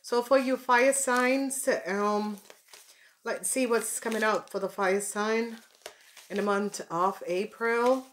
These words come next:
Remember, you have to also use the timer about the, um, below this video in order to pick up where Sagittarius is and where the Ophiuchus is, okay? Um, so let's go in it.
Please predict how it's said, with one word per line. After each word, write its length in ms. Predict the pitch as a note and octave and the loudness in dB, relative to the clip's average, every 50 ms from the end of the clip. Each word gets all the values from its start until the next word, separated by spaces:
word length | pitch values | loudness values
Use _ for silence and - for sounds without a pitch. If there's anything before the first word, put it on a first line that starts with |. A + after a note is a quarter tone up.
| _ - - _ _ _ - | _ -20 -20 _ _ _ -6
Remember, 440 | F#3 G3 G#3 G#3 G#3 G#3 G3+ A3 A3 | -4 0 2 2 2 2 2 2 2
you 180 | G#3+ G3+ G3+ | 2 0 -2
have 200 | G3 F#3+ G3 - | -2 -4 -6 -6
to 140 | - - - | -6 -6 -4
also 360 | F3 F#3+ G3 F#3+ - - G3 | -2 -2 -2 -2 -2 -2 -2
use 300 | F#3+ F3+ F3+ F#3+ F#3 - | -2 -2 -4 -4 -6 -6
the 60 | - | -8
timer 680 | F3 - - - A3+ A#3+ A#3+ A#3+ A#3 A3 G#3+ A3 G#3+ G#3+ - | -10 -10 -8 -6 -4 -2 -2 -2 -2 -2 -2 -4 -4 -8 -8
about 360 | - F#3 F3+ E3+ D#3 - D#3 | -4 -4 -4 -4 -4 -8 -12
the, 300 | D3+ E3+ E3+ E3+ D#3+ C3 - - _ - | -10 -8 -8 -8 -8 -10 -14 -18 _ -12
um, 180 | E3 F3 F3+ F3+ E3 | -10 -10 -8 -8 -6
below 280 | D#3 F3 F3 F3 F3 | -4 -2 0 0 0
this 240 | F3 E3 E3 E3 - | 0 -2 -4 -6 -6
video 460 | - - F#3 G3 G#3 G#3 G#3+ A#3 A#3 - - - - - _ _ - | -6 -6 -4 -2 -2 -2 -2 -2 -4 -8 -12 -20 -20 -20 _ _ -10
in 140 | F#3 F3 | -10 -8
order 460 | - F3 F3+ G3 G3+ G3+ G3+ F#3 F#3 F3 | -2 0 2 2 2 2 2 2 0 0
to 180 | F3+ - F3+ | -2 -6 -10
pick 340 | E3+ - - G3+ F3 - - | -8 -6 -6 -8 -6 -6 -6
up 200 | F#3 F3 E3+ - | -6 -6 -6 -6
where 240 | E3 E3 E3 E3 D#3+ | -4 -2 -2 -2 -2
Sagittarius 960 | - - G3+ G3 G3 - - - G3 F#3+ F#3+ F#3 F3+ F3+ F3+ F3+ F3+ - - | -4 -4 -6 -6 -6 -8 -8 -6 -2 -2 0 0 0 0 -2 -2 -4 -8 -10
is 420 | - E3 D#3+ D#3+ D#3+ D#3 - - - E3 - - - - - - _ _ | -10 -10 -8 -8 -6 -6 -6 -8 -8 -12 -16 -20 -20 -20 -20 -20 _ _
and 200 | - G#3 A3 G#3+ | -8 -6 -4 0
where 160 | G3 F#3+ F#3 F3+ | 2 2 2 2
the 120 | E3 - E3 | 0 -2 -4
Ophiuchus 720 | E3+ D#3+ E3 - - D#3 D#3 D#3 D#3 - - D3+ D3+ - - | -6 -6 -6 -8 -10 -8 -8 -8 -8 -8 -10 -8 -8 -8 -10
is, 340 | - D3+ D3+ D3 - - - - | -10 -12 -12 -10 -10 -10 -10 -12
okay? 520 | D#3 D#3+ E3 E3 D#3+ D#3+ E3+ G3 B3+ D4+ - - - - _ - - _ _ - - - - - - | -16 -14 -12 -8 -6 -4 -4 -4 -4 -6 -8 -14 -20 -20 _ -20 -20 _ _ -20 -20 -20 -20 -10 -4
Um, 640 | F3 F3+ F3+ F3+ F#3 F#3 F3+ F3+ F3 F3 F3 F3 E3 D#3+ - _ _ _ _ _ - - _ _ _ _ _ _ _ | -2 0 0 0 2 0 0 0 0 -2 -4 -8 -10 -14 -20 _ _ _ _ _ -20 -20 _ _ _ _ _ _ _
so 380 | - - - - A3 G#3 F#3+ E3+ | -10 -6 -4 0 2 4 4 4
let's 340 | E3+ F3 F#3 F#3 F#3 - - | 4 4 2 2 0 -2 -4
go 220 | - F#3 F3+ F3 | -2 0 2 2
in 160 | E3+ D#3+ D#3 | 2 0 -2
it. 180 | D3 B2 A2 - | -6 -8 -12 -16